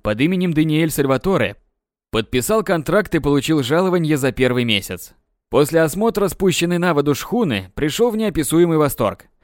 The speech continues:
Особенно его впечатлили металлический набор и такелаж». Такелаж, запущенный в тысяча шестьсот восемьдесят седьмом году, конвертерный передел по схеме Сидни Томаса. Чугуна в сталь на заводе Демидова в Туле очень серьёзно расширил возможности Петра.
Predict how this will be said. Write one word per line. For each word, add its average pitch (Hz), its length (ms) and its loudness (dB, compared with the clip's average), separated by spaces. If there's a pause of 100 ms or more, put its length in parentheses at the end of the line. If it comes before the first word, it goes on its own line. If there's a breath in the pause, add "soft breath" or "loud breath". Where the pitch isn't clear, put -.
(220 soft breath)
Особенно 196 520 2
его 175 200 2
впечатлили 156 500 -2
металлический 151 640 -2
набор 139 400 -2 (140)
и 208 100 -4
такелаж». 180 640 -2 (760)
Такелаж, 104 440 -2
запущенный 160 560 0
в 127 60 -6
тысяча 143 320 -4
шестьсот 131 360 -2
восемьдесят 120 520 -2
седьмом 120 340 -2
году, 113 400 0 (140)
конвертерный 165 680 -2
передел 135 560 -4 (440)
по 98 120 -6
схеме 135 460 -2 (100)
Сидни 131 400 -6
Томаса. 98 560 -4 (380)
Чугуна 117 440 -2
в 147 40 -4
сталь 160 240 -2
на 151 100 -2
заводе 143 360 0
Демидова 107 560 -2 (340 soft breath)
в - 80 -20
Туле 214 240 2
очень 170 320 2
серьёзно 147 500 2
расширил 180 460 2
возможности 139 580 -2
Петра. 98 420 -6